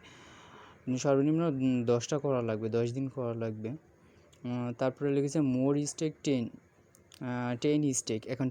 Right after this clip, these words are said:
টেন স্টেকটা এটার জন্য করতে পারলেই আপনি পেমেন্ট পাবেন, তা না হলে পেমেন্ট কেউ পাবেন না। ওকে, তো যাই হোক, এই স্টেকটা আমাদের টেন স্টেক করা লাগবে। তো আমরা এই, চলে আসি,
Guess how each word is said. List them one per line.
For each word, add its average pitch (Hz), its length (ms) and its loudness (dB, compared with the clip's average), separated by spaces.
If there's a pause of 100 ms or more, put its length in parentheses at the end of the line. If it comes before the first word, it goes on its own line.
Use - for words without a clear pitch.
টেন 143 340 2
স্টেকটা 127 440 -2
এটার 120 260 0
জন্য 151 260 0
করতে 147 320 0
পারলেই 170 400 -2 (360)
আপনি 147 280 0
পেমেন্ট 147 380 2
পাবেন, 120 360 2 (120)
তা 135 200 0
না 139 160 0
হলে 147 340 0
পেমেন্ট 135 380 0
কেউ 139 280 0
পাবেন 123 360 -2
না। 120 240 -4
ওকে, 139 300 -8 (500)
তো 127 120 4
যাই 143 180 4
হোক, 160 160 2
এই 147 180 2
স্টেকটা 160 500 -2
আমাদের 147 360 0
টেন 139 240 2
স্টেক 139 240 -2
করা 135 240 0
লাগবে। 127 320 -4
তো 135 140 -6
আমরা 131 260 -2
এই, 123 200 -8 (260)
চলে 135 280 0
আসি, 147 300 -2